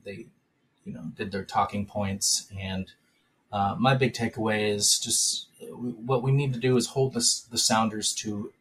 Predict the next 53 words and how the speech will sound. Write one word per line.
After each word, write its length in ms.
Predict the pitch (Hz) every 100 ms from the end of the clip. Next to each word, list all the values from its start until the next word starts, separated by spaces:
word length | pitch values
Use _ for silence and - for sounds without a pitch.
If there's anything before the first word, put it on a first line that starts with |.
| -
a 120 | 107
standard 720 | 95 - 113 113 113 110 107 - -
of, 160 | 104 101 - _ -
that 140 | 104
we 120 | 113 117
find 240 | 113 113
acceptable. 680 | 110 123 120 131 139 165 170 _ _ _ _ -
Um, 440 | 110 101 104 101 - _
you 120 | 120
know, 200 | 104 107 117
they 140 | 113
won't, 240 | 110 117 -
I'm 140 | 107
sure 220 | 104 113 107
they 100 | 110
won't 200 | 113 -
make 160 | -
this 180 | 135 -
mistake 320 | - 120 104
again, 440 | 101 117 147 170 175 _ _ _ _
uh, 200 | 107 107
but 240 | 101 107 -
this 180 | 117
is, 140 | 120 -
this 200 | 127 -
is 60 |
who 80 | -
we 80 | 123
got. 280 | 110 95 - _ _
It's 160 | - -
not 160 | 101
gonna 140 | 98 98
change. 380 | 101 95 - -
So, 340 | 117 107 - - - -
uh, 140 | 107 107
where 220 | 123 -
can 120 | 131
we 80 | 127
go 140 | 127
from 180 | 120 120
here? 380 | 120 170 196 202
I 80 | 120
think 180 | 117 117
it's 160 | 113 -
to 80 | 104
make 280 | 113 120
sure 400 | - - 127 139
that 200 | 131 123
they 140 | - 107
implement 540 | 113 117 120 120 120
the 80 | 104
programs 800 | - 113 113 123 127 135 131 -
that, 380 | 110 101 -